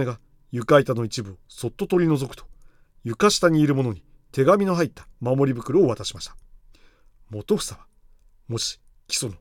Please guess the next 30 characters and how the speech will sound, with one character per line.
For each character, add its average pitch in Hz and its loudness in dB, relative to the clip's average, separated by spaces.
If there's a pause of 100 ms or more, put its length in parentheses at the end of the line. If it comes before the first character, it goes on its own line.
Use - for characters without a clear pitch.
(240)
蛮 135 0
卒 156 -6
に 139 -2
見 127 0
ら 156 6
れ 131 2
た - -18
ら - -20 (340)
と、 107 -8 (560)
息 185 -4
も 117 0
詰 107 -10
ま 117 -2
り 110 -4
そ 113 -8
う 113 -4
に 190 -4
し - -8
て 120 -6
い 104 -6
ま 92 -16
し - -14
た。 - -20 (1120)
ち - -6
ょ 131 -2
う - -4
ど 214 -2
そ 180 -6
の 165 -2
時 - -10